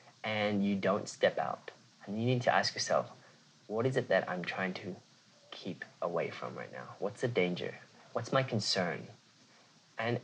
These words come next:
ultimately, it is about questions you ask yourself. If you keep asking the question, it will come.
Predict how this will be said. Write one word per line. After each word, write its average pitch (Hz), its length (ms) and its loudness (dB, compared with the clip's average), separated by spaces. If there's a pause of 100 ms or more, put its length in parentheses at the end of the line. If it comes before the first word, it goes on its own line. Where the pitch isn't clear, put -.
ultimately, 160 460 8
it 113 80 10
is 117 160 8
about 101 320 6
questions 98 380 2
you 87 100 0
ask - 240 0
yourself. - 380 -6
If 104 100 -8
you 110 80 -2
keep 139 240 -4
asking 110 300 -2
the 98 60 -2
question, 98 340 -2
it 90 120 2
will 113 140 4
come. 98 320 -4